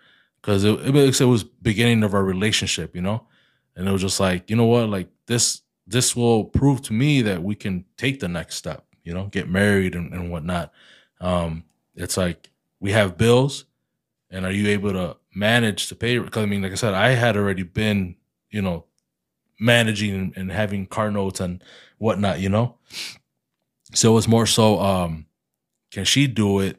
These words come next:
And we can build from that. Like, if you don't have to come to me,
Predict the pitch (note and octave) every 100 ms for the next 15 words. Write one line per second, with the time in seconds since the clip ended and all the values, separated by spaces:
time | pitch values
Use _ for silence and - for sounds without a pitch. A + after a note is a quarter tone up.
0 | _ _ _ _ _ _ _ _ _ _
1 | _ - G2 F#2+ F2+ G#2 A2 F#2+ E2 A2+
2 | A2 G2+ F2+ D#2+ D2+ - _ _ _ E2+
3 | E2+ - F#2 G2 A2+ B2 A#2+ A#2 - A2+
4 | A2+ G#2 G#2 G#2+ G2